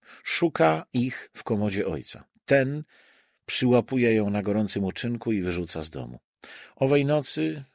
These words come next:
matka mówi jej, że ojciec trafił do szpitala. Miał niewielki wylew krwi do mózgu, ale nie chce, żeby córka go odwiedziła. Niedługo potem, w przedszkolu dla upośledzonych dzieci, gdzie Kate znalazła pracę na pół etatu,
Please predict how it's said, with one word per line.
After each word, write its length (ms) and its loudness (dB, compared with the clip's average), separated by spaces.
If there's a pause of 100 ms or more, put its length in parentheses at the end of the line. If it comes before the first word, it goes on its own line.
matka 420 -2
mówi 340 -2
jej, 200 0
że 180 -2
ojciec 480 -2
trafił 420 -4
do 320 -2
szpitala. 560 -10 (480)
Miał 160 2
niewielki 440 0
wylew 300 0
krwi 360 -4
do 140 0
mózgu, 460 -12 (320)
ale 320 4 (120)
nie 260 2
chce, 320 -4
żeby 220 -2
córka 400 -4
go 140 -2
odwiedziła. 540 -8 (440)
Niedługo 460 2
potem, 720 -4
w 100 -16
przedszkolu 560 -2
dla 160 -2
upośledzonych 720 -6
dzieci, 420 -6 (500)
gdzie 260 -6
Kate 420 -4
znalazła 400 -6
pracę 320 -6
na 120 -6
pół 200 -2
etatu, 440 -2